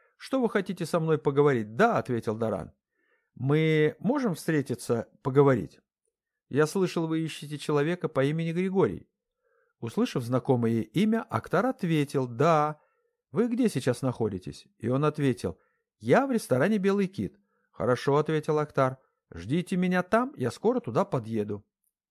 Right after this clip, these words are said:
Договорив, Актар и Эвелина отправились в заведение «Фиолетовый аист». Зайдя, они начали их искать, но искать, оказалось, их не пришлось. Через несколько минут туда вошли двое людей.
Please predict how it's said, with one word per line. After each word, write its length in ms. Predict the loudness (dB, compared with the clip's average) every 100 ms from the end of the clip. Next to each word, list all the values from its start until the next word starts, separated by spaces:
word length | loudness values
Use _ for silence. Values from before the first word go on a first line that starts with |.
| _ _
Договорив, 680 | -2 0 4 4 4 2 -4 _ _ _
Актар 560 | -4 -2 2 4 2 -2
и 200 | 0 0
Эвелина 480 | 0 0 0 0 -2
отправились 680 | -6 -10 0 4 4 2 -2
в 60 | -2
заведение 680 | 0 0 0 0 2 0 -2
«Фиолетовый 800 | -2 -2 0 -2 -2 -2 -2 -4
аист». 560 | -2 -2 -4 -12 -20 _ _ _ _ _ _ _
Зайдя, 580 | -2 2 2 2 0 -2 _ _ _ _ _ -4
они 180 | -2 2
начали 360 | 0 0 0
их 160 | 0 0
искать, 420 | -2 2 2 2
но 100 | -2
искать, 300 | -2 -2 -4
оказалось, 640 | -4 -2 0 0 -2 -6 -8
их 260 | 0 0 0
не 120 | -4
пришлось. 640 | -2 -4 -4 -8 -12 -16 -20 _ _ _ _ _ _ _ _ _
Через 260 | -2 -2 0
несколько 480 | -2 4 4 4
минут 340 | 4 4 2 0
туда 240 | 2 2
вошли 320 | 4 0 -2
двое 320 | -2 0 2 2
людей. 400 | 0 -4 -12